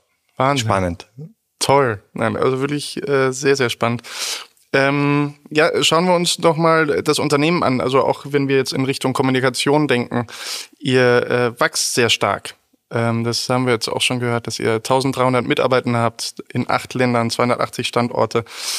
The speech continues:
Speaker 1: Ähm, wie wirkt sich das auf die Kommunikation und eure Unternehmenskultur aus?
Speaker 2: Äh, grundsätzlich ist die Internationalisierung was total Cooles, weil es einfach diese Vielfalt bringt.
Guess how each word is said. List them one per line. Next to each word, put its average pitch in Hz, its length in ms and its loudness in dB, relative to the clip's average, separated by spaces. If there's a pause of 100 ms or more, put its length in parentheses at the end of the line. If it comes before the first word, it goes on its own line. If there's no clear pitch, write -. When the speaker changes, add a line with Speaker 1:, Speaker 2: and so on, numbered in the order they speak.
(260)
Speaker 1:
Ähm, 120 260 0
wie 143 120 2
wirkt 170 160 2
sich 160 140 0
das 143 160 0
auf 127 140 -8
die 131 80 -2
Kommunikation 123 880 0 (260)
und 113 380 -2
eure 113 300 0
Unternehmenskultur 117 840 -2
aus? - 240 -8 (960)
Speaker 2:
Äh, 101 120 -6 (120)
grundsätzlich 120 800 0
ist 104 300 -8
die 120 140 2
Internationalisierung 117 1300 2 (100)
was 107 120 -2
total 98 320 -2
Cooles, 120 720 0
weil 104 120 2
es - 340 -6
einfach 110 320 -2
diese 104 240 -4
Vielfalt 101 760 -2
bringt. - 520 -6